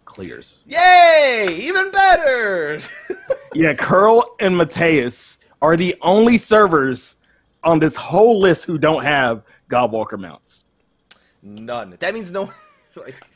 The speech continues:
Speaker 1: None. They, like, J P, at least every server has a Godwalker mount.
Speaker 2: E U too,
Speaker 1: E U.
Speaker 2: but I mean, there's a lot less
Speaker 1: E U.
Speaker 2: E U servers,
Speaker 1: Yeah,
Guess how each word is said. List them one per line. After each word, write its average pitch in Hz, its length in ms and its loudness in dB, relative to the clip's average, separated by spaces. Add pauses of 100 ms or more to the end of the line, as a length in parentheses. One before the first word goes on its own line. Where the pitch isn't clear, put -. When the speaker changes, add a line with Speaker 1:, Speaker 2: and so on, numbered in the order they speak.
(120)
Speaker 1:
None. 151 500 2 (220)
They, 233 240 4
like, 240 320 0 (260)
J 262 300 0
P, 294 440 -2 (160)
at 196 140 -2
least 233 260 -2 (120)
every 254 320 0
server 190 680 0
has 208 540 -2
a 170 80 -4
Godwalker 143 440 -2
mount. 135 200 -8
Speaker 2:
E - 20 -8
U 370 180 -6
too, 311 60 0
Speaker 1:
E 330 200 -4
U. 381 80 0
Speaker 2:
but 160 80 -2
I 175 40 -2
mean, 185 140 -8
there's 180 160 -8
a 180 60 -4
lot 185 180 -2
less 254 140 -6
Speaker 1:
E - 40 -4
U. 180 40 2
Speaker 2:
E 135 80 -12
U 120 180 -14
servers, 90 420 -12
Speaker 1:
Yeah, 160 160 -2